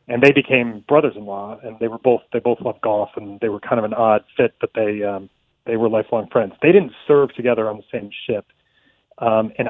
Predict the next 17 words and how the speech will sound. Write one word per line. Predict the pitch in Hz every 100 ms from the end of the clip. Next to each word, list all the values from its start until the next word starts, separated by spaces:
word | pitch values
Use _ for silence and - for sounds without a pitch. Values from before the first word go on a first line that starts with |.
| -
I | 143
don't | 180 147 -
know, | 127 123 113 113 104 - _ _ _ _ _ _ _ _
my | 120
dad | 135 135
and | 127
my | 117
uncle, | 117 - 110 107 - _ _
um, | 113 107 104 _
may | 120 117 117
know | 110 113 104 104 104 -
of | 110 - -
characters | 123 104 - 110 101 - _ _ _
from | 135 120
that | 113 - -
ship | 110 - -
specifically | - - 113 - - 110 101 101